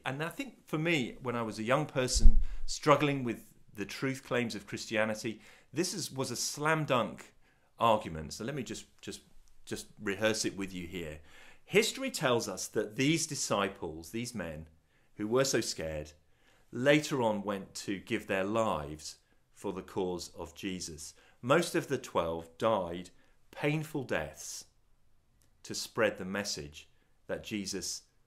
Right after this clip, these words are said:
had risen and was alive. Could a hoax and a fraud have transformed them like that?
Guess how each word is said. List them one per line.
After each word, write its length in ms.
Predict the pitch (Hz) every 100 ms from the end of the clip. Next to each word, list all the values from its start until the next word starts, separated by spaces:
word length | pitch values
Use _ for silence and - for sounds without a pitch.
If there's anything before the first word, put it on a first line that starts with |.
| _ _ _ _
had 220 | 92 87
risen 420 | 101 104 90 85 -
and 160 | 85
was 100 | 85
alive. 600 | 82 80 76 73 76 76 _ _ _ _ _ _ _ _ _ _
Could 200 | - 165
a 80 | 185
hoax 840 | 185 196 135 76 71 - - - - _ _ _ _ _ -
and 120 | 92
a 40 |
fraud 580 | 98 135 135 92 73 - - _ _ _ _ _
have 160 | - 95
transformed 580 | - 101 - 113 104 95
them 140 | 87
like 300 | 90 87 -
that? 360 | 80 71 -